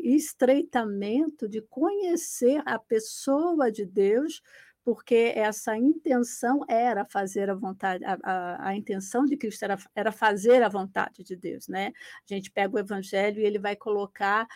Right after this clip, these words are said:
isso de várias formas, que ele es-, estava ali para fazer a vontade do Pai e esse alinhamento. Então,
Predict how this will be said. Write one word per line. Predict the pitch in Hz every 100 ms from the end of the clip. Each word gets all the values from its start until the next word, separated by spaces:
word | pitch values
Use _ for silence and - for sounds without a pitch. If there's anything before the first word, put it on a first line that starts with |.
| - -
isso | 226 214 - 233 220
de | - 175 202
várias | 190 190 196 214 196 180
formas, | - - 180 175 190 196 -
que | -
ele | 202 202
es-, | 202 - 381
estava | 196 - 196 202 196
ali | 202
para | 208 208 214
fazer | - 220 196 196 220 208
a |
vontade | 190 190 185 196 196 202 190
do | 190
Pai | - 196 208 220 - - -
e | 220 220
esse | 226 -
alinhamento. | 240 269 254 247 240 208 202 196 202
Então, | 190 226 226 240